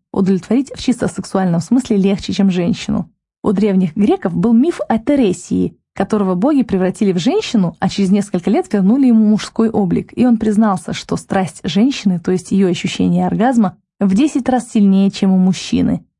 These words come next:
а значит, и для её удовлетворения требуется во столько же раз больше усилий.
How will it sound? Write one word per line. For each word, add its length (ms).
а 140
значит, 380
и 100
для 160
её 300
удовлетворения 720
требуется 500
во 100
столько 380
же 140
раз 180
больше 400
усилий. 580